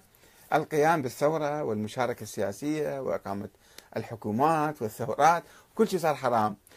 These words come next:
وانعكست على الفقه، صلاة الجمعة صارت معطلة،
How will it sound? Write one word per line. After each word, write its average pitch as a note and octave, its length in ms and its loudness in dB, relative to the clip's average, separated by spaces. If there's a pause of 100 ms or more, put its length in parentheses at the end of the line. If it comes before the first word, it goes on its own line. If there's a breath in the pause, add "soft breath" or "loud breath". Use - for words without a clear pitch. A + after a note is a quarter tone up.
(120 soft breath)
وانعكست E3 520 0
على - 80 0
الفقه، F3+ 400 0 (160)
صلاة C#3 280 2
الجمعة D#3 320 -2
صارت D3+ 280 -2
معطلة، D#3 720 0